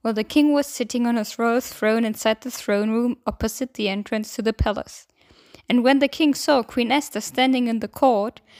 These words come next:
she won favor in his sight, and he held out to Esther the golden scepter that was in his hand. Then Esther approached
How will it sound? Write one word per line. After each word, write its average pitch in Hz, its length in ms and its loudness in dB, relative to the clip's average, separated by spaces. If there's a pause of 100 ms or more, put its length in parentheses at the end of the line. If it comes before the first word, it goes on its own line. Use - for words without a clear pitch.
(160)
she - 120 -4
won 240 300 4
favor 240 460 0
in 214 140 -2
his 202 120 -6
sight, 220 420 -6
and 208 140 -6
he 233 160 -2
held 254 320 2
out 233 260 2
to - 160 -8
Esther 226 380 -4
the 208 120 -6
golden 214 360 -2
scepter 226 560 -4
that 208 220 -4
was 214 260 -6
in 220 100 0
his 220 180 -6
hand. - 400 -8 (680)
Then 226 240 0
Esther 233 300 -2
approached 240 640 -2